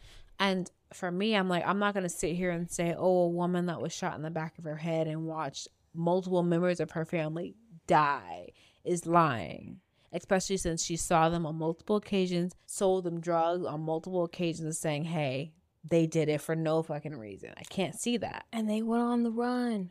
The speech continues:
Speaker 2: What are you running for? And then if you ran, right, and you're back and you're being put up for this crime that you didn't commit, you know why you was running.
Speaker 1: Yeah.
Speaker 2: So why you not snitching or saying anything about the person that it could have potentially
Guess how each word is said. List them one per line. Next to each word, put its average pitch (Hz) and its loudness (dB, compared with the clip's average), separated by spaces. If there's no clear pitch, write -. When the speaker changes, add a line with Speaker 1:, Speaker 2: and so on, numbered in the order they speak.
Speaker 2:
What 240 2
are 254 2
you 247 0
running 247 -2
for? 233 -6
And 247 2
then 302 6
if 247 -2
you 247 -4
ran, 254 0
right, 214 0
and 220 -2
you're 214 0
back 208 2
and 170 -2
you're 185 6
being 202 6
put 233 4
up 214 6
for 202 0
this 190 0
crime 208 2
that 202 -6
you 190 -12
didn't 196 0
commit, 196 -2
you 427 10
know 262 6
why 240 6
you 220 0
was 190 -2
running. 202 2
Speaker 1:
Yeah. 247 0
Speaker 2:
So 285 10
why 285 6
you 427 2
not 311 0
snitching 262 -2
or 208 0
saying 247 -4
anything 262 0
about 214 0
the 202 -6
person 220 -2
that 202 0
it 190 -4
could 214 -2
have 196 -2
potentially 196 -2